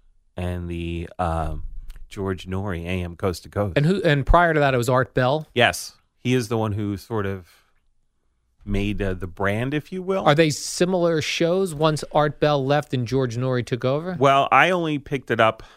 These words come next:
Speaker 1: I would say, when I started working for Boomer and Carton back in two thousand seven.
Speaker 2: Oh, for
Speaker 1: When
Speaker 2: the
Speaker 1: I
Speaker 2: drive-in.
Speaker 1: Correct.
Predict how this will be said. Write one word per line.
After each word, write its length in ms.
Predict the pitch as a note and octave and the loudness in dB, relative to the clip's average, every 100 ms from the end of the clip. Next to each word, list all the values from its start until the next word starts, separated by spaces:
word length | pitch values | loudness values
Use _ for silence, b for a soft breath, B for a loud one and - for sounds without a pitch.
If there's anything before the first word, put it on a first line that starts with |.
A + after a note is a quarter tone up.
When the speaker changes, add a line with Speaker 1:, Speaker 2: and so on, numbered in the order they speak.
| B B | B B
Speaker 1:
I 100 | G#2 | -2
would 220 | A2+ A2+ | -2 -2
say, 500 | - - A#2+ A2+ A2+ | -6 -6 -2 0 -2
when 420 | G#2 G2 A2+ A2+ A2 | -4 -2 0 0 0
I 120 | G#2 | -4
started 400 | - B2 A#2 G#2+ | -2 0 0 -2
working 580 | A2+ A2+ A#2+ A#2+ A#2+ A#2+ | -4 -4 -4 -4 -6 -8
for 540 | - A#2+ A#2 A#2 A#2 | -12 -6 -2 0 -2
Boomer 320 | G#2+ A#2 A#2 | -2 -4 -2
and 80 | A#2 | -4
Carton 320 | - A#2+ G2 | 0 0 0
back 200 | F2 E2 | -4 -4
in 100 | G2+ | -6
two 120 | F#2+ G#2 | -10 -2
thousand 340 | F#2+ F2 F#2 | -2 -2 -8
seven. 420 | - B2 F#2 D2+ _ _ _ _ - | -4 -4 -6 -14 _ _ _ _ -2
Speaker 2:
Oh, 80 | B2 | 0
for 120 | - | 2
Speaker 1:
When 100 | G#2 | 2
Speaker 2:
the 40 | |
Speaker 1:
I 20 | G#2 | 4
Speaker 2:
drive-in. 500 | A2+ G#2+ B2 G2 G2+ | 4 2 0 -4 -4
Speaker 1:
Correct. 500 | - C#3 G2+ - | 2 2 2 -6